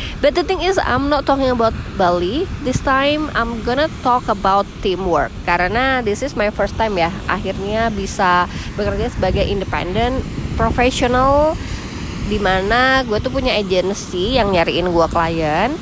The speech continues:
Nah, yang harus gue lakukan adalah managing the team of the agency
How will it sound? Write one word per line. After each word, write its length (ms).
Nah, 160
yang 320
harus 320
gue 80
lakukan 400
adalah 560
managing 800
the 80
team 240
of 160
the 160
agency 800